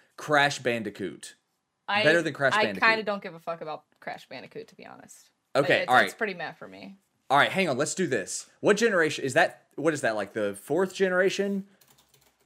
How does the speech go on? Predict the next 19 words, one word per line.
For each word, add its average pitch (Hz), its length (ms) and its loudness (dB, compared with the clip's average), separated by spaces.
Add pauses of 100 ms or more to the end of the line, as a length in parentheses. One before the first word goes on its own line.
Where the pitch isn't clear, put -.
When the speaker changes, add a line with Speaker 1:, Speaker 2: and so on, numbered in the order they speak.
(120)
Speaker 2:
Wait, 202 120 -10
what 190 100 -8
are 240 60 -8
you 240 60 -10
talking 185 300 -12
about? 139 260 -14 (340)
Speaker 1:
Of 113 320 0
video 127 340 -2
games? 165 600 -6 (260)
Fourth 135 340 -6
generation? 127 480 -4
Speaker 2:
I - 40 -2
don't - 260 -2
fucking 247 400 2
know. 196 220 0
What 359 100 0
does 403 80 2
that 381 160 2
mean? 214 560 -4